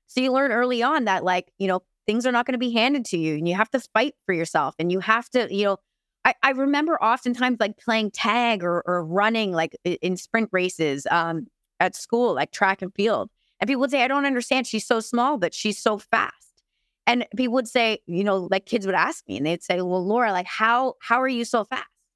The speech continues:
And I'd say, "I just choose to be fast." <laughs> Like, I don't know. I would just run and then I would say, "Oh, someone's about to beat me. I'm gonna run faster." And this i-, idea of run faster, I've actually taken this throughout my in-,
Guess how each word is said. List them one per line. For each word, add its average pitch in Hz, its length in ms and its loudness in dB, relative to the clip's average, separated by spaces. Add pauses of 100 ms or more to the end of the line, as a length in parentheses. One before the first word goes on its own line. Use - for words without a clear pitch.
(200)
And 202 80 2
I'd 208 160 2
say, 202 140 0
"I 190 160 2
just 185 300 -6
choose 202 320 -2 (160)
to 196 100 -2
be 180 280 -2
fast." - 240 -16 (920)
<laughs> 294 180 0
Like, 294 160 2 (340)
I 269 80 4
don't 294 140 2
know. 370 140 4
I 208 140 0
would 220 140 -4
just 214 180 -4
run 208 360 2
and 220 160 0
then 202 100 0
I 202 100 2
would 208 140 -2
say, 208 200 0 (680)
"Oh, 285 220 4
someone's 254 380 0
about 233 240 0
to 202 100 -6
beat 254 260 -2
me. 170 220 -2
I'm 208 140 2
gonna 226 240 0
run 190 400 0
faster." 170 640 0 (340)
And 220 120 2
this 247 140 0
i-, 247 200 2 (140)
idea 196 300 2
of 165 80 -10
run 190 300 0
faster, 190 380 0
I've 170 120 0
actually 190 280 0
taken 190 320 -2
this 180 160 -2
throughout 185 300 0
my 170 160 2
in-, 165 220 -2